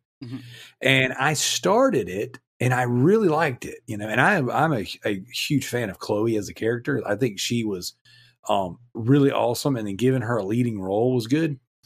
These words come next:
Speaker 2: But, like, the thing that threw me off is I really didn't like Nadine, like, at all.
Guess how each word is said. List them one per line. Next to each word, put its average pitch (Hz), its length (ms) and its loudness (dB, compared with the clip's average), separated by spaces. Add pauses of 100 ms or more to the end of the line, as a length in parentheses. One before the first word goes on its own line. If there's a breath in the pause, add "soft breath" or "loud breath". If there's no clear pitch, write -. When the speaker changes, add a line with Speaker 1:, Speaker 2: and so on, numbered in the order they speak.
(720 soft breath)
Speaker 2:
But, 139 140 2
like, 113 260 0
the 107 120 -4
thing 214 200 2
that 147 140 -4
threw 143 160 4
me 127 80 2
off 117 240 0
is 101 80 -6
I 135 80 2
really 113 400 0
didn't 110 240 -2
like 101 260 -4
Nadine, 107 720 -2
like, 185 160 -8
at 92 160 0
all. 101 400 -4